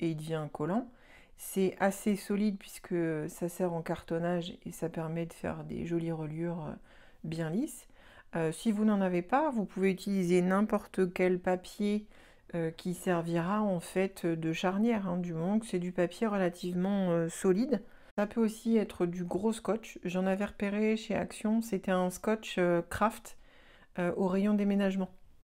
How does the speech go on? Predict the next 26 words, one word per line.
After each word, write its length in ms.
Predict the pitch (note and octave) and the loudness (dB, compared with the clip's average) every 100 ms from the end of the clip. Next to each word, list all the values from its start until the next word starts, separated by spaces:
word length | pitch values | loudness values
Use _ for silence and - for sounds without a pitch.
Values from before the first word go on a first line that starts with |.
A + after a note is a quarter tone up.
| - - - - | -20 -20 -16 -14
Bah, 100 | - | -8
en 120 | F#3 | -4
revanche, 260 | E3+ G#3 - | 0 -2 0
le 80 | G3 | -4
craft 400 | - G#3 G#3 F#3+ | -2 -2 -2 -4
gommé, 480 | E3 E3 F#3 A#3 A#3+ | -2 -2 2 2 2
comme 280 | A3 F#3 | 0 0
c'est 180 | F3 F3 | 0 0
humide, 540 | D#3 D3+ F3+ G#3+ F#3+ E3 - - - - - | 0 0 2 2 2 -2 -12 -20 -20 -20 -6
un 140 | F3 E3+ | -2 -2
de 100 | D#3+ | -2
ses 260 | - D#3+ | -4 -2
inconvénients, 720 | E3 - D#3 D#3 D#3 G3 A#3 | -4 -6 -8 -6 -2 0 0
c'est 240 | A3+ - E3 | -2 -6 -4
qu'avant 280 | D#3+ D#3+ F#3 | -2 -2 -2
de 60 | |
passer 300 | F#3 E3+ - | 0 -2 0
à 100 | F3 | 0
la 140 | C3+ - | 0 -4
suite, 560 | - A3+ A#3 - - - | -4 -4 -4 -12 -18 -10
il 140 | F3+ D#3+ | -10 -8
faut 140 | D3+ | -8
attendre 260 | C#3+ F3+ F3+ | -4 -4 -6
qu'il 140 | D3+ | -8
soit 180 | - - | -10 -8
sec. 400 | - - - | -8 -8 -14